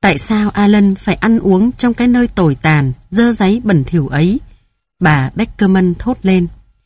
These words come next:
"Tại sao nó không thể chờ đến khi về nhà rồi lấy thứ gì đó trong tủ lạnh ra mà ăn?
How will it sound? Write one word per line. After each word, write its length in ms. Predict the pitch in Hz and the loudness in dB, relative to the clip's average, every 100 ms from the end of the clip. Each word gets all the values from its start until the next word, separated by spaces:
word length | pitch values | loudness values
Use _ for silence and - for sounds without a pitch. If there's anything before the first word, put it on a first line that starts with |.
| _ - | _ -4
"Tại 160 | 208 - | -2 -2
sao 320 | 247 240 233 | 0 0 0
nó 160 | 214 | 0
không 220 | 208 262 226 | 0 -2 0
thể 200 | 185 131 | 0 0
chờ 340 | - 185 151 | 0 0 2
đến 160 | 151 190 | 0 -2
khi 220 | 240 226 | 0 0
về 240 | 196 175 | 2 2
nhà 440 | 156 151 151 139 127 | 2 2 2 0 -4
rồi 200 | - 151 | -2 0
lấy 180 | 151 185 | 0 -2
thứ 220 | 180 208 | -2 -2
gì 200 | 208 165 | 0 -2
đó 240 | 143 147 | -2 -4
trong 200 | - 233 | -4 -4
tủ 140 | 214 139 | -2 -2
lạnh 180 | 147 - | -2 -4
ra 320 | 156 208 202 | -4 -2 0
mà 120 | 156 | -2
ăn? 320 | - 196 208 | 0 0 0